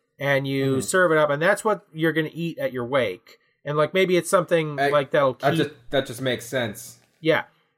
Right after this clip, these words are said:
Speaker 1: Um, and
Speaker 2: Yeah.
Speaker 1: also you get a bunch of seeds, and everybody gets a seed, and when they're going home, so you can plant this, and you can get your own fruits, and that's your own investment later on in life.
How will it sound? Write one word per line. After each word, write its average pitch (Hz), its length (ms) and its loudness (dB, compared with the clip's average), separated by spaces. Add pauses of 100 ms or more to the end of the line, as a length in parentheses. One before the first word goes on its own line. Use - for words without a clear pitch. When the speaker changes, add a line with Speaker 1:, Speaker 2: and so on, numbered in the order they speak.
(100)
Speaker 1:
Um, 175 300 4
and 185 160 6
Speaker 2:
Yeah. - 40 2
Speaker 1:
also 220 340 4
you 202 120 2
get 190 180 6
a 180 40 4
bunch 180 220 4
of 160 60 -8
seeds, 233 340 0
and 175 100 -6
everybody 214 380 -4
gets 220 200 -2
a 220 40 -12
seed, 247 580 0
and 175 100 -2
when 190 120 2
they're 185 100 2
going 196 280 4
home, 202 500 4 (180)
so - 160 2
you 180 220 2
can 202 160 0
plant 196 280 2
this, 196 200 -2
and 175 120 -4
you 190 120 -6
can 196 100 -12
get 185 180 -2
your 165 200 2
own 226 140 2
fruits, 170 340 -2
and 156 100 -6
that's 175 240 -2
your 190 240 2
own 165 140 2
investment 147 460 -2
later 135 200 0
on 127 80 0
in 143 60 -6
life. 170 200 4